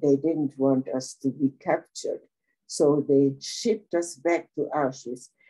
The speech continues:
and we went through another selection, which at this time already we knew that if you were selected to go to the wrong side, it meant that you would be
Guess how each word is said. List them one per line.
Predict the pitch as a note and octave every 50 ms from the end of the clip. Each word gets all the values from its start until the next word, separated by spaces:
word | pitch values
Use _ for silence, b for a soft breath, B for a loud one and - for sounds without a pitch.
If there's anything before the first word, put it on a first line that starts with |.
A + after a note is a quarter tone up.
| b b _
and | - F#3+ F#3 F3+
we | F3+ F3
went | E3+ E3+ F3 F3 F3 F3 E3+ -
through | E3 E3+ E3+ D#3+ D3 D3
another | D3+ D3 D3 E3 F3 E3+ E3+ D#3+ D#3+
selection, | D#3+ - - - D#3+ D3+ D3+ D#3 D3 C#3 C#3 - - - - B2+ B2+ A2 - _ _ _ _ _ _ _ _ _ _ _ - - - _ _ _ E3+ E3+
which | F#3+ F3 E3 - - - - - _ _ -
at | F3+ F3 D#3 D#3
this | G#3 A3 A3+ - -
time | - - D3 D#3+ E3 D#3 D3
already | C#3+ C#3+ C3+ C3+ C#3 C#3+ D3+ D3 C#3 B2+ B2+ - -
we | C3+ D3 D3+ C#3+
knew | C#3 D3 E3+ F#3 F#3 E3 D3+ D3 C#3 - _ _ _ _ _ _ C3
that | D3+ C#3 B2+ C3 C3+
if | C#3+ C#3+ - -
you | D3+
were | D3 C#3 B2+ C3 B2+
selected | - - - D#3 C#3 D3 D3+ D3+ D3+ - - C3 C3 - _
to | C3+
go | B2 A#2+ C#3+ C#3 C3+ C3 C3 - _
to | - C3+
the | - - B2 B2+ - _ _ _ D3
wrong | D3 D#3 F3 G3 G3 D#3+ -
side, | - - - B2+ B2 A#2+ B2 C#3 C3+ - _ _ _ _ _ _ _ _ _
it | - D#3 C#3+ - D3
meant | D3+ C#3+ C#3+ C#3 C#3 B2+ -
that | A#2 B2 A#2+ -
you | - C3+ C3
would | B2+ B2 B2+ B2 - - _
be | D#3 C3+ B2 -